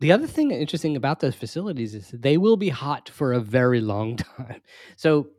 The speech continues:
um, and I've driven up, you know, I've been out, um, a friend of mine lives out in the Las Vegas area, and, uh, there's a huge facility, or out there in New Mexico, there's a bunch of these things. And, uh,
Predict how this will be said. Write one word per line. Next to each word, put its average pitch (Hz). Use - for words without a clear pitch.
um, 110
and 160
I've 254
driven 180
up, 156
you 156
know, 120
I've 120
been 135
out, 117
um, 98
a -
friend -
of 110
mine 117
lives 104
out 101
in 101
the 95
Las 117
Vegas 98
area, 104
and, 101
uh, 90
there's 92
a 90
huge 101
facility, 95
or 104
out 110
there 98
in 98
New 98
Mexico, 101
there's 90
a 92
bunch 101
of 98
these 92
things. 95
And, 104
uh, 87